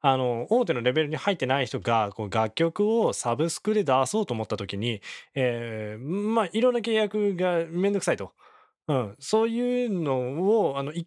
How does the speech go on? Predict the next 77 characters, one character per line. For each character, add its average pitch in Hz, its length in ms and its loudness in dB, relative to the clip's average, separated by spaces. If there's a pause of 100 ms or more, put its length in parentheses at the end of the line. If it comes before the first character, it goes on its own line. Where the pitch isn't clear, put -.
(120)
括 214 260 0
で、 196 300 2
こ 131 240 -4
の - 100 -2
チ 170 140 -2
ュ - 20 2
ー 170 40 -2
ン - 20 -4
コ 185 120 2
ア 175 60 4
ジ 156 100 2
ャ 160 60 2
パ 190 100 0
ン 151 80 0
さ 127 140 0
ん 113 100 -2
と、 107 140 -6 (100)
こ 127 120 -6
う、 110 120 -8
契 139 140 0
約 139 160 -4
す - 80 -4
る 151 80 -2
と、 170 200 0 (260)
ま 180 140 2
あ、 - 20 -
Apple 147 200 -2
Music 139 380 -2
に 107 80 -6
も、 120 280 0
Amazon 127 340 0
Music 120 360 -4
に 107 100 -6
も、 131 300 0
あ 123 120 -4
の、 117 100 -4
あ 117 40 -2
っ 110 40 -4
ち - 140 -8
も 110 60 -4
こ 107 80 0
っ - 20 -6
ち - 100 -4
も、 104 240 -2 (280)
あ 139 60 -6
の、 110 280 -2
勝 - 180 -2
手 139 80 0
に 123 140 -2
や 123 80 4
っ - 20 -6
て - 80 -2
く 131 80 2
れ 135 60 2
ま 135 80 2
す - 120 -4
よ 90 120 -2
っ 87 120 -14
て 95 120 -10
い 92 120 -8
う 90 60 -12
サ - 160 -2
ー 101 40 -2
ビ 87 100 -4
ス - 80 -8
を - 20 -6
や 85 60 -6
っ 85 40 -12
て 107 100 -4
く 104 120 0
れ 104 60 -4
る 101 100 -6
ん 82 180 -10
で 80 80 -14
す - 120 -8
よ。 82 80 -8 (240)
で、 151 420 0